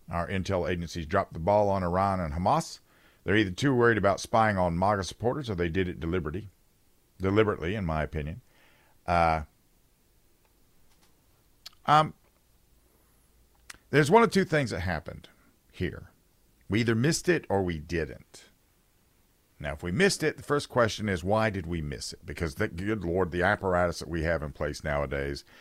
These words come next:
and all of the things that are out there catching communications all over the world,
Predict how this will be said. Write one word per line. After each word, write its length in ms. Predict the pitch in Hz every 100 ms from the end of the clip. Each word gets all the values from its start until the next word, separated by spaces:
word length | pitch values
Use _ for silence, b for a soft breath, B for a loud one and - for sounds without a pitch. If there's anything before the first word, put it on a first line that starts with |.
| B B
and 200 | - 82
all 180 | 104 113
of 120 | 90
the 80 | 82
things 360 | - 104 90
that 80 | 82
are 140 | 78 80
out 160 | 82
there 120 | 78
catching 540 | 78 - 107 101 - 85
communications 720 | 76 82 73 80 76 78 73
all 380 | - 117 131 127
over 160 | 113 90
the 60 |
world, 600 | 80 76 90 90 90 82